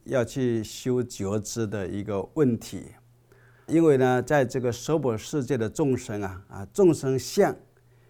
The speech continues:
每个人习气都不一样，每个烦恼也不一样啊。那么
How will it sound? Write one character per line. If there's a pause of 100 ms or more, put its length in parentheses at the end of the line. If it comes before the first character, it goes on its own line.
(160)
每
个
人
习
气
都
不
一
样， (440)
每
个
烦
恼
也
不
一
样 (760)
啊。
那
么